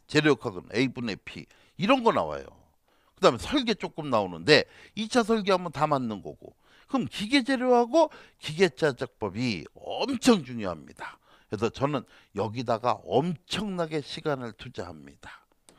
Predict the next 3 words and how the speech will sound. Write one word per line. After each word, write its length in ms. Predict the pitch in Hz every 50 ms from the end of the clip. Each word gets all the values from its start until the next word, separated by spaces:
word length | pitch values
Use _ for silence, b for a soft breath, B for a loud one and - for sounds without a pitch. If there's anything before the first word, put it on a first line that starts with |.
| b b b b b b b b b b
그래서 440 | - 269 285 233 - 143 117 76 - _ b b b b b b b b
계산기 480 | b 160 175 151 180 170 165 151 143 131
기초하고 760 | - - 165 - - - 127 104 131 196 208 175 139 -